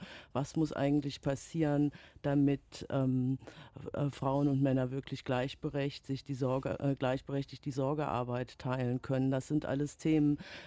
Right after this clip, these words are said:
ähm, für die die, äh, katholische Frauengemeinschaft Deutschlands sich sehr stark einsetzt und wo wir auch in, in unseren Diözesanverbänden zum Beispiel hier in Köln, äh, starke, äh, Arbeit leisten.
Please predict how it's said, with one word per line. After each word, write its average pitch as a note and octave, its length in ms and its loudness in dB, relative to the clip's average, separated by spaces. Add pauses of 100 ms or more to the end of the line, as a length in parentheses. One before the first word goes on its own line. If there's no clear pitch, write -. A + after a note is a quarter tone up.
(140)
ähm, C#3+ 560 4
für D#3 200 0
die D#3+ 240 -2
die, D3 400 4
äh, C#3 260 2
katholische C#3 540 -2
Frauengemeinschaft C3 1000 0
Deutschlands B2+ 440 -2
sich B2 160 -4
sehr C3 240 0
stark - 160 -8 (300)
einsetzt C3+ 600 0
und C3+ 140 0
wo C3 160 -4
wir C3 140 2
auch B2 100 -2
in, C#3+ 80 2
in C3+ 220 4
unseren C3 400 0
Diözesanverbänden C3 1080 0
zum C#3+ 180 0
Beispiel A#2+ 540 -2 (300)
hier D#3 240 4
in C3+ 180 2
Köln, C#3 560 2
äh, C#3 460 0
starke, C#3 1120 0
äh, - 40 -4
Arbeit B2+ 420 -2
leisten. A#2 600 -4